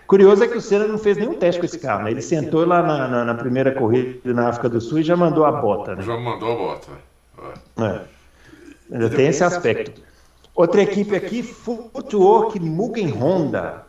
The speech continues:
Speaker 1: É, esse Mugen Honda era aquela empresa que montava os motores da Honda, né?
Speaker 2: Isso, isso.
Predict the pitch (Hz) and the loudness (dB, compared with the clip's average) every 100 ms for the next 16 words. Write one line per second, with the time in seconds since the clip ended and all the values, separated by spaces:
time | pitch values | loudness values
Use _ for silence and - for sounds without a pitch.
0 | _ _ _ _ - 107 110 107 104 104 | _ _ _ _ -8 -2 2 4 4 2
1 | 104 98 92 95 87 90 90 139 139 156 | 0 -2 -4 -4 -6 -8 -12 -8 -4 0
2 | 135 151 175 131 131 165 170 165 180 170 | 4 4 4 4 4 2 2 2 2 4
3 | 165 160 160 147 160 160 160 170 160 147 | 4 0 -2 -2 -2 -4 -4 -2 -2 2
4 | 156 202 196 - 156 151 147 143 139 107 | 2 2 0 -2 -2 -2 -4 -2 -2 -2
5 | 127 110 110 - 98 107 110 95 - - | -2 -4 -8 -10 -4 0 -2 -4 -12 -20
6 | _ - 92 85 - - | _ -10 -6 -6 -8 -20